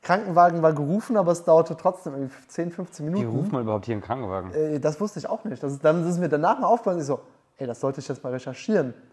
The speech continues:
Speaker 1: Wie
Speaker 2: Also
Speaker 1: rufe ich hier eigentlich einen Krankenwagen?"
Speaker 2: Ja, ja, eben.
Speaker 1: Jetzt mal ernsthaft, so,
Speaker 2: Weiß
Speaker 1: weil
Speaker 2: ich
Speaker 1: es
Speaker 2: nicht. In Deutschland so eins und zwei, okay, irgendwie geht schon so.
Speaker 1: Weil ich hab auch gar nicht,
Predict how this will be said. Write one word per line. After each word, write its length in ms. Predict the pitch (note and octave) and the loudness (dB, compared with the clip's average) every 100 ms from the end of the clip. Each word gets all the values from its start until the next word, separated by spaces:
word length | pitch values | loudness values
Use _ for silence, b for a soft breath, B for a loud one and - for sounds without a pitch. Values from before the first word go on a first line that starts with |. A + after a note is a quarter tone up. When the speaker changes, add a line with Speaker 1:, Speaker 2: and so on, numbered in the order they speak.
| - | -10
Speaker 1:
Wie 260 | A#2+ D#3 | -4 0
Speaker 2:
Also 220 | B2 A#2+ C3+ | 2 2 2
Speaker 1:
rufe 180 | F#3 | 2
ich 80 | D#3+ | -2
hier 140 | - D3 | -2 -4
eigentlich 140 | C3 | -4
einen 80 | C3+ | -6
Krankenwagen?" 480 | - A3 C#3 A#2 A2+ | -6 -6 -6 -6 0
Speaker 2:
Ja, 280 | A#2 B2 A#2+ | 4 4 2
ja, 0 | |
eben. 320 | B2+ A2+ G2 - | -2 -4 -6 -8
Speaker 1:
Jetzt 160 | C3+ | -2
mal 60 | C#3+ | 0
ernsthaft, 460 | F#3 - C3 - | 0 0 -2 -2
so, 160 | D3 C#3 | 4 6
Speaker 2:
Weiß 40 | C3+ | 8
Speaker 1:
weil 120 | C3+ | 6
Speaker 2:
ich 60 | C3+ | 4
Speaker 1:
es 60 | |
Speaker 2:
nicht. 160 | A2 G#2+ | 0 0
In 60 | A#2+ | 4
Deutschland 380 | D3+ E3 D3+ | 4 6 4
so 100 | D3 | 4
eins 220 | C3+ C3+ C#3 | 2 0 -2
und 100 | A#2+ | -6
zwei, 580 | - A#2+ D3+ D#3+ D3 C3 | 4 6 8 6 4 0
okay, 360 | A2+ C3+ D#3 C#3+ | 2 4 4 2
irgendwie 240 | C3 C3 | -2 -2
geht 160 | C3+ - | -4 -2
schon 280 | F3 F3 | -4 -4
so. 200 | E3 F3+ F3+ | -2 -2 4
Speaker 1:
Weil 120 | E3 | 6
ich 80 | E3+ | 6
hab 100 | G#3 | 4
auch 180 | E3+ - | 0 2
gar 160 | E3 | 2
nicht, 240 | F3+ E3+ | 2 -2